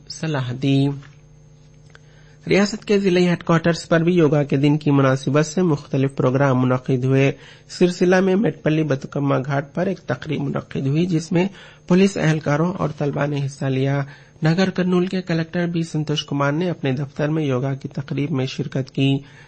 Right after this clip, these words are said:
महकमे आयुष की जानिब से निर्मल टाउन में भी कई इवेंट्स मुनक्किद हुए। वनपर्ती कलेक्टर आदर्श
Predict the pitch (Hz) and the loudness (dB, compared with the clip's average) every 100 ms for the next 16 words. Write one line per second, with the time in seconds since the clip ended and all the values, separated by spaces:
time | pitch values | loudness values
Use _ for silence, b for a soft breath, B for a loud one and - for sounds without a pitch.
0 | B 165 185 202 208 - 151 170 165 - | B 0 2 0 -2 0 0 0 -4 -4
1 | 151 147 139 139 165 151 143 160 135 143 | -2 0 -2 -2 -2 0 0 -2 -2 -2
2 | 147 175 165 160 196 151 139 - 143 139 | -2 -2 -2 -2 -2 -2 -2 -2 0 0
3 | 135 135 139 139 139 - 127 135 139 139 | -2 -4 -4 -4 -4 -6 -4 0 2 0
4 | 147 B B B B 170 185 196 196 202 | -2 B B B B 0 2 0 0 -2
5 | 196 170 165 180 - - 147 175 160 - | -2 -2 -2 -6 -6 -4 -2 -2 -4 -8